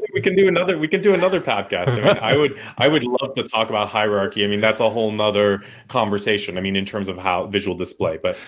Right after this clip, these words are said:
Speaker 1: no,
Speaker 2: Yeah.
Speaker 1: I think
Speaker 2: Then,
Speaker 1: that's a
Speaker 2: but
Speaker 1: good
Speaker 2: then we, then we take, then we take Matthias Görlich to it as well, because, um,
Speaker 1: Yeah, yeah, exactly.
Speaker 2: he, he, he wrote that book, or he,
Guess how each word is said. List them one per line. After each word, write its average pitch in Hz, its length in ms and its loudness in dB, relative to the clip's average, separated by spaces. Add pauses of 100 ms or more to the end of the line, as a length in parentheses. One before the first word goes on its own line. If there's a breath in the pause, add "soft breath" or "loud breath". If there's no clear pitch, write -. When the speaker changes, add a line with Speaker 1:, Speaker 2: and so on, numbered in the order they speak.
(280 loud breath)
Speaker 1:
no, 185 100 6
Speaker 2:
Yeah. 135 120 2 (200)
Speaker 1:
I 123 180 0
think - 40 -4
Speaker 2:
Then, 147 160 4
Speaker 1:
that's 170 200 4
a - 20 4
Speaker 2:
but 143 60 4
Speaker 1:
good 135 80 2
Speaker 2:
then 165 120 4
we, 170 100 6
then 143 260 0
we 156 80 2
take, 135 400 0
then 135 120 2
we 135 80 0
take 131 220 -2
Matthias 127 400 0
Görlich 127 440 4
to 113 180 0
it 113 100 -2
as 107 160 -2
well, 120 300 4
because, 117 520 0
um, 110 440 4 (360 soft breath)
Speaker 1:
Yeah, 127 120 0
yeah, 127 160 4
exactly. 101 440 -4
Speaker 2:
he, 147 280 4
he, 147 200 6
he 139 120 2
wrote 147 240 4
that 120 200 0
book, 123 360 2
or 117 100 2
he, 107 160 0